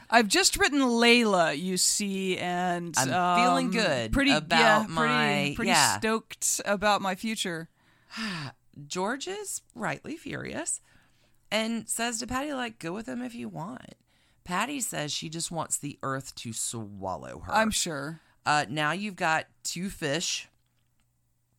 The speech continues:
Speaker 2: and she's pushed into making a decision. And she's like, "No, I'm going with you, George. Like, come on." <sighs> Next time, the last time she sees Eric,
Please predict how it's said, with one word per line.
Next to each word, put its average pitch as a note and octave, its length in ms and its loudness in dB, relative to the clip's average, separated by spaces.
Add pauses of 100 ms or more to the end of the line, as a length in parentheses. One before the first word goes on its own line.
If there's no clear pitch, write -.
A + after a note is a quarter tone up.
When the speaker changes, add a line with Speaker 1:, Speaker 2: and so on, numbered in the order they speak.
(380)
Speaker 2:
and D#3+ 120 -4
she's F3 180 -4
pushed F3+ 340 -2
into F#3+ 180 -4
making D#3 400 -6
a D3+ 40 -6
decision. D3 540 -8
And F#2 120 -10
she's D#3+ 240 -8
like, E3 180 -8
"No, G3+ 120 -10
I'm C#4 140 -12
going G#3 300 -10
with G3+ 100 -12
you, A3+ 160 -10
George. B2 560 -10
Like, D#3 180 -8 (760)
come A3+ 200 -8
on." G#3 360 -10 (1400)
<sighs> C4+ 60 -4 (600)
Next E3 380 -2
time, F3 480 -2 (560)
the D3 80 -6
last F3 280 2
time D3+ 320 -4
she - 180 -8
sees C#3 260 -6
Eric, B2+ 320 -6